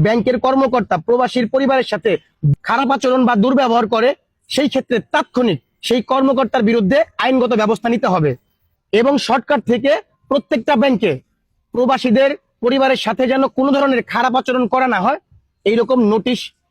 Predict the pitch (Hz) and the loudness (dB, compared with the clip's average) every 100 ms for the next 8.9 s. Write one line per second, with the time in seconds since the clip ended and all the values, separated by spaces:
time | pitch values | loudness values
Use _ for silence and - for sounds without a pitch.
0 | 156 202 226 214 - 170 156 131 - _ | -2 0 0 -2 -2 -2 0 -2 -6 _
1 | _ 160 185 240 277 262 262 - 240 185 | _ -4 0 2 2 2 0 -2 -2 -2
2 | - _ _ _ _ _ _ _ _ _ | -6 _ _ _ _ _ _ _ _ _
3 | _ - 214 233 269 277 240 247 - 269 | _ -6 -4 0 0 2 2 0 -2 0
4 | 208 240 214 220 254 247 240 254 - 226 | 0 2 0 2 0 0 -2 -2 0 0
5 | 202 226 214 233 214 220 226 202 202 226 | 2 0 0 0 2 0 -2 -2 0 -2
6 | 240 190 233 - 226 233 226 233 202 226 | -2 -2 -4 -2 -2 0 0 -2 -2 -2
7 | 175 185 170 143 139 117 _ _ _ _ | 0 0 0 -4 -8 -12 _ _ _ _
8 | _ - 185 220 240 233 240 240 | _ -4 0 2 0 0 -2 0